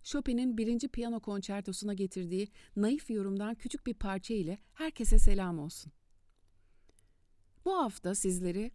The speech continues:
Caspar David Friedrich'in bin sekiz yüz on sekiz yılında yaptığı, romantizm döneminin eşsiz bir eseri olan,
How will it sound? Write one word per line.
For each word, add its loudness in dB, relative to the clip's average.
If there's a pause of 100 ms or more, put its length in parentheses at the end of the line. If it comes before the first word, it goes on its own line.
Caspar -4
David -2
Friedrich'in -6 (300)
bin 0
sekiz 2
yüz -6
on -4
sekiz 2
yılında -6
yaptığı, -10 (380)
romantizm -2
döneminin -2 (100)
eşsiz 2
bir -4
eseri 2
olan, -6